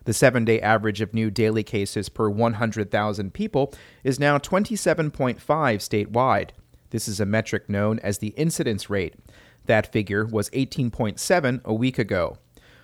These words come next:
The total number of new cases per one hundred thousand population within the last fourteen days is three hundred and twenty-three point six. That figure was two hundred and forty-nine point one a week ago.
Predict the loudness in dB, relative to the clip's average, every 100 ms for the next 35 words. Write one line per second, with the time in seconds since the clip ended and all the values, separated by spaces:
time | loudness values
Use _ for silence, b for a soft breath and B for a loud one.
0 | -6 -2 2 2 2 0 0 -2 -2 -2
1 | -2 0 -2 -2 -4 -6 -4 -2 0 2
2 | 2 2 -2 -2 0 -2 -4 -4 -2 -2
3 | -2 -2 -2 -2 -4 -4 -4 -4 -4 -2
4 | -2 -4 -4 -4 -4 -2 2 2 0 -4
5 | B B -6 -4 -2 -2 0 -2 -2 -2
6 | -2 -2 -2 -2 -2 -4 -2 -2 -2 -4
7 | -4 -4 -4 -14 -18 _ _ b b b
8 | 0 0 0 -4 -2 -4 -2 -4 0 0
9 | 0 -2 -4 -2 0 2 2 2 0 -2
10 | -4 0 2 2 0 -2 -4 -2 0 0
11 | 0 -2 -6